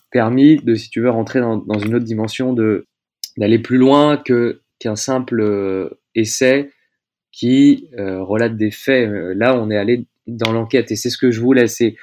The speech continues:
c'était déterminer des responsabilités politiques et administratives de pourquoi on en était arrivé là, pourquoi il y avait des,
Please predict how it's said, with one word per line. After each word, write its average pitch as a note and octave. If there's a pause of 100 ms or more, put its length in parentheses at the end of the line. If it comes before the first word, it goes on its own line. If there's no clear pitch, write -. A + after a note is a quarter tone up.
(300)
c'était B2
déterminer C3+
des B2
responsabilités A#2
politiques C3 (500)
et A#2+
administratives A#2 (500)
de A2+
pourquoi C3+
on A#2+
en A2
était G#2+
arrivé A2
là, A2+
pourquoi B2+
il A#2
y -
avait A#2
des, G2